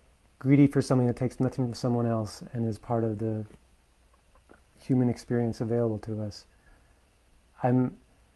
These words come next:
imagining if I was out there, I'd wanna ask this question, "Well, how do you do that?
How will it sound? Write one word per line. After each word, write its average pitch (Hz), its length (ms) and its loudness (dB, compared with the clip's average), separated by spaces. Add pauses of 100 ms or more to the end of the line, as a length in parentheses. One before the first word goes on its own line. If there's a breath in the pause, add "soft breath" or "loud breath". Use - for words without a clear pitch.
(1700)
imagining 131 520 6
if 123 160 2
I 127 100 4
was 120 160 4
out 120 200 4
there, 123 260 4
I'd 117 100 0
wanna 117 220 0
ask 117 260 -6
this 120 140 -4
question, 117 420 -2
"Well, 110 120 -4
how 117 220 -4
do 117 60 2
you 110 140 0
do 113 200 -2
that? 107 260 -8